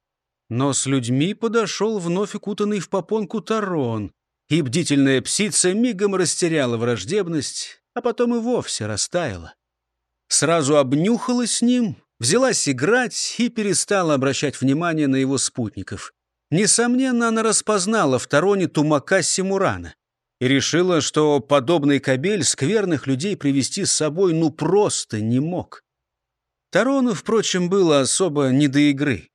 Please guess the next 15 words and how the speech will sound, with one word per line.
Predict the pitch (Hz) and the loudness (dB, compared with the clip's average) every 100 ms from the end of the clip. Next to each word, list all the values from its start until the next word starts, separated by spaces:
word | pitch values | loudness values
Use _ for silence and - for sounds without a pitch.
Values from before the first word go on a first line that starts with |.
| _ _ _ _ - | _ _ _ _ -2
Он | 160 196 | 0 2
совестливо | 165 - 262 233 208 202 208 214 | 0 0 0 0 -2 -2 0 0
тянул | - 202 160 120 | 0 2 2 2
поводок, | 135 131 143 220 - | 2 2 2 2 -2
помогая | - 135 127 135 123 | 0 0 2 0 0
тележке | 135 147 135 135 | 0 0 0 -2
хозяина | 143 139 156 196 180 170 | 0 0 2 2 0 -2
одолевать | 156 165 180 175 160 113 110 | 0 0 2 2 0 -2 -2
дорожные | 127 143 110 123 120 | 0 0 0 0 0
колеи, | 131 143 196 208 | 0 0 -2 -2
слишком | 143 - 190 151 - 175 | -2 -2 -4 -6 -6 -4
глубокие | 160 180 165 190 120 - 104 | -4 -4 -2 -2 -2 -6 -6
для | 101 127 | -2 -2
маленьких | 131 95 87 - - | -2 -6 -10 -12 -8
колес. | - 127 - - - | -8 -8 -8 -10 -12